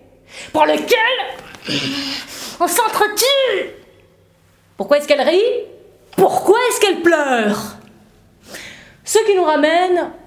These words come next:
aux accords d'Évian entre la France et l'Algérie. Hier, l'Algérie française ! Demain,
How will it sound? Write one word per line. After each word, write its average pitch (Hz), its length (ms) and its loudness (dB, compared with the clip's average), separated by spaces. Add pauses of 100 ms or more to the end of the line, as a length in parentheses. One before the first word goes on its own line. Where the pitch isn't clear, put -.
(460)
aux 330 280 2
accords 269 360 0
d'Évian 214 640 -2 (340)
entre 294 340 2
la 247 140 2
France 247 640 0
et 247 100 4
l'Algérie. 226 560 0 (720)
Hier, 302 720 2 (300)
l'Algérie 285 600 0
française ! 269 1040 -2 (840)
Demain, 311 800 0